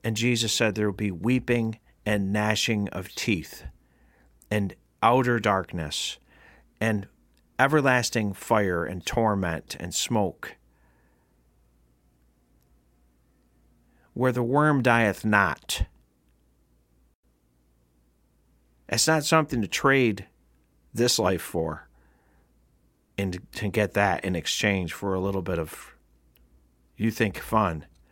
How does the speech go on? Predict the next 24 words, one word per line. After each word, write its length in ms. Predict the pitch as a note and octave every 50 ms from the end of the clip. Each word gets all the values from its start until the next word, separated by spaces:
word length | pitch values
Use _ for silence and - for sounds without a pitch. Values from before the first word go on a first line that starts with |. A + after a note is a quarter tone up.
| _ _ - - - - - - _ _ -
The 100 | B2 B2+
wages 680 | A#2+ A#2 A#2+ C#3 D3 E3 E3+ D#3 D3 D3 C#3 B2+ B2+
of 140 | A#2+ - -
sin 320 | - - D3 D#3 D3+ C#3
is 240 | B2 A2+ G#2+ G2+ G#2
death, 480 | - - A#2+ G2+ E2+ D#2 - - - - - - - - -
but 120 | - - -
the 80 | C3
gift 320 | A#2+ A#2+ D3 D3+ C#3+ - -
of 200 | C#3 A2+ - -
God 340 | D3+ D3+ D#3 D3+ C#3 A#2+ G#2+
is 220 | G#2 G#2 G2+ -
eternal 460 | A2 - - - D3+ D3 D3 C#3+ C3+
life 280 | C#3 C#3 C#3 A2+ F#2+ -
through 180 | - C3 A#2+
Jesus 400 | G#2 - - B2 A#2+ A2+ A#2+ G#2+
Christ 400 | - - - A#2+ A#2 A2 - -
our 160 | G#2+ F#2 F2+ F#2
Lord. 420 | F#2 F#2 F#2+ F2+ F2 E2 D2+ - - _ _ -
Praise 380 | - - A2 B2 B2 A2 -
God. 420 | - - G2+ F#2+ D#2+ - - - - - _ _ _ _ - _ _ _ _ _ _ _ _ _ _ _ _ _ _ _ _ _ _ _ _ _ _ _ _ _ _ _ _ _ _ _ _ _ _ _ _ _ _ _ _ _ _ _ _ _ _ _ _ _ _ -
Don't 200 | - B2 B2 A#2
be 100 | - B2+
fools. 720 | A2+ - - D#3+ D3 B2+ G#2 F2 D#2 - - - - -